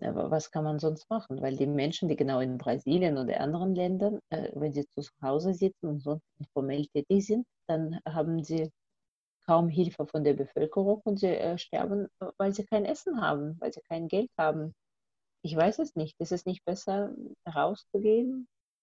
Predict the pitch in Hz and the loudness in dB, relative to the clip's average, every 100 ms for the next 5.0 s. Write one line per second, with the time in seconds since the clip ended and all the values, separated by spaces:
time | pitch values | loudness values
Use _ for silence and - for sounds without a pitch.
0 | _ - 185 196 196 180 - - 165 175 | _ 4 6 10 10 8 0 -4 -2 2
1 | 170 156 139 143 - 160 156 _ _ _ | 4 2 0 -6 -4 -4 -4 _ _ _
2 | - 147 165 233 _ - 214 240 262 262 | -8 -2 0 -2 _ -2 0 2 0 4
3 | 196 185 190 - 170 170 151 156 208 - | 6 6 2 2 2 2 0 0 0 -2
4 | 202 147 165 147 127 135 _ - - 147 | 2 4 4 0 -4 -8 _ -14 -10 -8